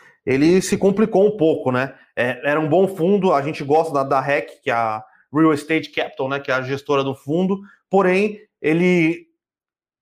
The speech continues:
comprou uma, uma boa parte relevante dos seus ativos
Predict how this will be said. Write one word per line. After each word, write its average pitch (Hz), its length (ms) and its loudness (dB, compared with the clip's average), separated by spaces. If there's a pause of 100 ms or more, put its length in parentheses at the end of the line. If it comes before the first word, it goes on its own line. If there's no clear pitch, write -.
(520)
comprou 202 840 2
uma, 143 480 -4
uma 156 260 -4
boa 147 240 -2
parte 180 280 -2
relevante 185 520 0
dos 180 100 -10
seus 180 140 -4
ativos 170 640 -4